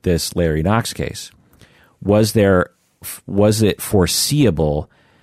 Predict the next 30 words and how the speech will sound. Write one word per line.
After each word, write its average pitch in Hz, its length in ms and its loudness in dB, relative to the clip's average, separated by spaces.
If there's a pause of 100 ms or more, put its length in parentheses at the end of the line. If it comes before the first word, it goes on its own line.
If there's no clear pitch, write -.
(300)
that 92 300 2
Larry 104 360 4
Knox 78 560 -2 (300)
was 87 240 0
going 90 340 2
to 87 260 -2
be 80 200 -2
harmful 98 720 -2 (680)
to 85 280 2
others 78 500 0 (180)
in 82 140 0
the 76 80 -2
future? - 480 -4 (1000)
Well, 120 380 4 (1200)
I, 123 400 2
I - 20 2
don't 123 140 4
know 107 100 4
the 98 160 4
answer 95 140 2
to 92 60 2
that 82 120 0
question, 95 320 0
'cause 87 140 0
in 92 80 2
some 123 220 0
ways 101 200 2
I'm 92 140 2
like, 82 260 0
well, 95 400 2